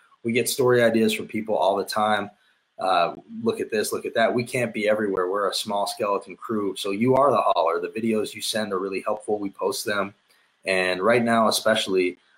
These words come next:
I would encourage you to go ask your reps, uh, in person whenever they're available in public, if they are ready to expel Rep David Byrd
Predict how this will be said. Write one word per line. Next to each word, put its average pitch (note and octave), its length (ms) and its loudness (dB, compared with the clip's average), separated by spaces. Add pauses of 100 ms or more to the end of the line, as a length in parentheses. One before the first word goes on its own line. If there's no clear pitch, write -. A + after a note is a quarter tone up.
I F#2+ 60 2
would G2+ 100 2
encourage G2+ 380 0
you G2+ 80 -2
to F#2+ 60 -4
go G2 340 4
ask F#2+ 320 2
your F#2+ 120 0
reps, F#2+ 500 -2 (440)
uh, F#2 300 2
in A2+ 200 -2
person G2 540 -2
whenever G2 320 -2
they're G2+ 360 2 (300)
available G2 580 2
in F#2 80 -4
public, F#2+ 440 2 (420)
if - 220 -4
they G2 400 4
are F#2 400 4
ready G2+ 280 0
to G#2 100 0
expel G2 640 2 (720)
Rep G#2 240 -2
David G2 260 -2
Byrd G#2 440 2